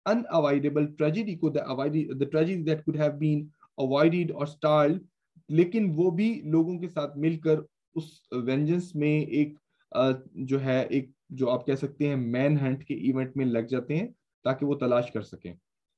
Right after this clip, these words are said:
जो wedding guest हैं, अ, वो भी उसको chase करना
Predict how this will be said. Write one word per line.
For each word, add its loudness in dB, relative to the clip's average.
जो 4
wedding 2
guest -2
हैं, -6
अ, 0
वो 4
भी 0
उसको -4
chase -2
करना -4